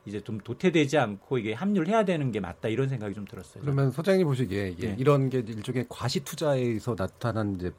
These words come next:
Speaker 2: 부대 효과긴 한데
Speaker 1: 네.
Speaker 2: 이게 직접적인 이익을 보고 하는 투자, 그다음에 어떤 국익이나 이런 걸 보는 과시 투자, 그다음에 순수한 과학에 대한 어떤 투자, 이 세 가지 측면 중에 어떤 것이 지금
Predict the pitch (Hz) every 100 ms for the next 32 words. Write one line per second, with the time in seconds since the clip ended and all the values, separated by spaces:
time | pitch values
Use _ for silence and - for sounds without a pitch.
0 | _ 120 120 117 113 101 110 165 113 92
1 | 165 110 95 131 _ - 117 - 135 196
2 | 190 175 156 151 113 131 147 147 131 110
3 | 110 113 - - 73 73 - - 104 101
4 | 95 92 101 98 - 113 127 123 113 98
5 | 110 107 95 101 - 82 - - - 78
6 | 71 - - - - - 107 104 107 -
7 | 240 202 202 160 110 92 127 - - 110
8 | 98 95 87 - 87 - 120 98 - -
9 | _ - 120 190 208 220 190 175 - 160
10 | 147 127 101 80 90 90 82 - _ _
11 | - 113 185 208 220 160 143 131 113 107
12 | 104 98